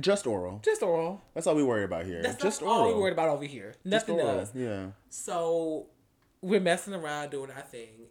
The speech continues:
Speaker 2: and it was the most transactional situation I've ever been in
Speaker 1: Hmm.
Speaker 2: because
Speaker 1: Really? At sixty-nine was the most transactional?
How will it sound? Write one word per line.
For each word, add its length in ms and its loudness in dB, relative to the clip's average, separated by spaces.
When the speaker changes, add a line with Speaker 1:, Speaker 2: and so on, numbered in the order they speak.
Speaker 2:
and 420 -8
it 180 -8
was 380 -10
the 140 -12
most 340 -8
transactional 600 -8
situation 480 -10
I've 160 -12
ever 140 -8
been 180 -8
in 200 -16
Speaker 1:
Hmm. 220 -12
Speaker 2:
because 720 -4
Speaker 1:
Really? 360 6
At 100 6
sixty-nine 460 2
was 120 2
the 80 -2
most 200 0
transactional? 640 -2